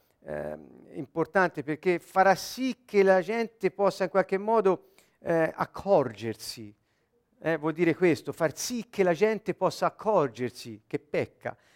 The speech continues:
E disse Gesù: "Certo, lo Spirito Santo, colui che starà presso di voi, vi farà accorgere che peccate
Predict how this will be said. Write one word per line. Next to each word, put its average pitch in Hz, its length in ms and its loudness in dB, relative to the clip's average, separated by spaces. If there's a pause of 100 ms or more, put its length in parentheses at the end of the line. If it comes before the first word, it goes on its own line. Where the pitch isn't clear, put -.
E - 80 -12
disse 170 220 -6
Gesù: 135 280 -6 (180)
"Certo, 220 420 2 (140)
lo 175 100 0
Spirito 214 400 0
Santo, 175 760 4
colui 185 240 2
che 151 140 -2
starà 170 300 6
presso 165 480 2
di 165 100 -6
voi, 147 400 2 (200)
vi 233 100 2
farà 214 580 6
accorgere 277 1120 2
che 247 160 2
peccate 190 880 4